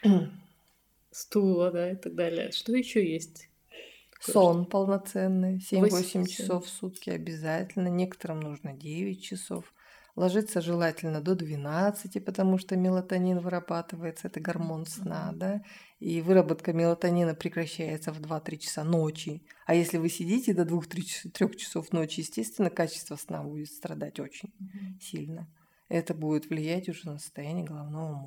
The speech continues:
Speaker 1: мозга.
Speaker 2: У меня есть несколько
Speaker 1: <clears throat>
Speaker 2: друзей, которые вот такие классические совы, но вынуждены просыпаться в семь утра, и чтобы в девять быть на работе. И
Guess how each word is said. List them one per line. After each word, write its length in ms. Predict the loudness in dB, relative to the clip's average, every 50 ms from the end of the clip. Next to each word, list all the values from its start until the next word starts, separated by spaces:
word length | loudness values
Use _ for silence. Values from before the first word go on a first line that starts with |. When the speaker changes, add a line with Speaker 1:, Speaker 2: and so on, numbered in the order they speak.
| -12 -16
Speaker 1:
мозга. 320 | -16 -18 -20 -20 -20 _ _ _ _ _ _ _ _ _ _ _ _ _ _ _ _ _ _ _ _ _ _ _ -20 -6 -2
Speaker 2:
У 40 | 0
меня 120 | 2 2
есть 140 | 2 2 0
несколько 360 | 0 2 2 2 2 4 2
Speaker 1:
<clears throat> 20 | 2
Speaker 2:
друзей, 420 | 0 -2 0 2 4 4 4 4
которые 680 | 2 -2 -6 -4 -4 -4 -2 -2 -2 -2 0 0 -2 -2
вот 180 | -4 -6 -10 -12 _ _ _
такие 300 | -12 -10 -8 -6 -6 -8
классические 720 | -2 -2 -2 -2 -2 -4 -8 -10 -10 -12 -12 -8 -8 -6
совы, 500 | -4 -4 0 4 4 4 4 4 0 -2
но 160 | -4 -4 -2 0
вынуждены 460 | 0 2 2 0 0 0 -2 -2 -2
просыпаться 560 | -4 -6 -6 -6 -4 -4 -2 -2 -2 -4 -6
в 60 | -6
семь 200 | -6 -4 -4 -4
утра, 320 | -4 -4 -2 -2 0 0 0
и 220 | 0 -2 -2 -4
чтобы 300 | -8 -10 -10 -8 -6 -4
в 40 | -2
девять 280 | 0 0 0 0 -2 -4
быть 160 | -6 -6 -4
на 100 | -6 -4
работе. 520 | -4 -6 -2 0 0 0 0 -2 -6 -8 -8 _ _ -20 -20 -18 -18 -18 -16 -16 -16 -16 -16 -16 -16 -16 -18 -20 -20 _ _ _ -14 -6 -2
И 100 | 0